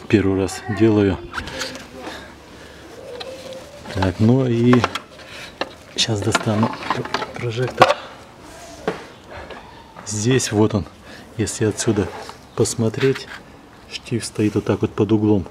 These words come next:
Тоже его вставил. Э, немножко просто делал усилия, чтобы натянуть ролик. Ремень все-таки маленько подрастянулся, и зубья разбежались.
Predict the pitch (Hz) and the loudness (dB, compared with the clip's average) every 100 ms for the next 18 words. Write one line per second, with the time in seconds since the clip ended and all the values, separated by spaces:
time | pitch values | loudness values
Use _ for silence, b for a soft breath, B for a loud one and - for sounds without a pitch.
0 | B B B B B - - 110 95 98 | B B B B B 0 4 6 6 6
1 | 104 95 - 123 120 107 85 - - - | 6 2 -2 0 2 0 -2 -10 -20 -20
2 | B B B - - - - - 101 98 | B B B -20 -20 -20 -20 -4 2 4
3 | 98 95 95 92 98 101 107 110 104 - | 4 4 2 2 4 6 6 6 4 0
4 | - 95 - 120 107 - 92 95 110 98 | 0 -2 4 6 6 2 0 4 6 6
5 | 98 101 - 123 117 98 - 110 98 98 | 4 2 4 4 4 2 2 2 4 4
6 | 95 110 104 98 - B B B B - | 4 6 6 4 0 B B B B 0
7 | 107 107 95 85 - - - - - - | 6 6 4 -2 -10 -18 -20 -20 -20 -12
8 | - - - - - - - 104 104 98 | -10 -8 -10 -12 -14 -10 0 4 4 4
9 | - 104 101 98 101 101 92 87 110 98 | 2 0 2 2 4 4 0 -2 0 2
10 | 104 - 113 110 117 107 - 92 98 - | 0 2 2 4 4 2 0 0 -2 0
11 | 98 92 90 92 90 110 101 98 92 98 | 2 4 6 4 4 4 4 4 4 2
12 | 95 101 90 - | 4 4 2 -4